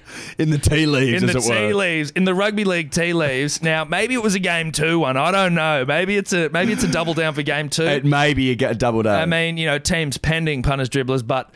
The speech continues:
Speaker 2: we were basically saying Cody never to, never to don blue ever again. Now, that may have been an
Speaker 1: Look,
Speaker 2: emotional
Speaker 1: we were
Speaker 2: thing.
Speaker 1: saying some nasty things, and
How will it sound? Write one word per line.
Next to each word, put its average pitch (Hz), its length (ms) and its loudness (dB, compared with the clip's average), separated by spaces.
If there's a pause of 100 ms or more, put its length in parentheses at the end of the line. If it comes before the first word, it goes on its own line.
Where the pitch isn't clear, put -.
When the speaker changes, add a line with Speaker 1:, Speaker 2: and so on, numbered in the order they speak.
(260)
Speaker 2:
we 170 280 2
were 254 100 2
basically 151 540 0
saying 123 360 -2
Cody 151 460 0
never 135 460 0
to, 123 340 -4
never 143 420 2
to 131 140 0
don 120 420 0
blue 110 320 2
ever 101 280 0
again. 95 400 -4 (160)
Now, 156 100 0
that 233 180 2
may 233 120 0
have 185 100 0
been 175 140 0
an 160 60 0
Speaker 1:
Look, 147 100 0
Speaker 2:
emotional 151 460 0
Speaker 1:
we 208 60 2
were 226 120 2
Speaker 2:
thing. - 80 -2
Speaker 1:
saying 170 240 0
some 139 200 2
nasty 135 460 2
things, 113 640 0
and 117 560 2